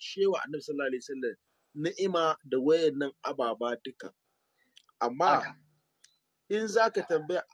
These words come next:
Speaker 1: al-, a-, al-, wannan albarka da wannan ni'ima, ya kamata ka tambayi Allah, ka roki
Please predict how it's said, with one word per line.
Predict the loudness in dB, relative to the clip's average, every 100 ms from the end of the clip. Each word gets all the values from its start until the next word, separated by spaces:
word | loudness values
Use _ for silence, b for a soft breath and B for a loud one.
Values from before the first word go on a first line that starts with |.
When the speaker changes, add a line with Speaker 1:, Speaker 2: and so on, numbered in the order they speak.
| -6
Speaker 1:
al-, | -6 -6 _
a-, | -4 0
al-, | -2 0
wannan | 0 0 0 -2
albarka | -2 0 0 -2 -2
da | 0
wannan | 0 -2 -8
ni'ima, | -8 -6 -8 -10 _ _ -8
ya | 0 0
kamata | 0 -2 -2 -4
ka | -12 -10
tambayi | -8 0 2
Allah, | 4 2 2 -2 _ _ _
ka | 2
roki | 4 4 0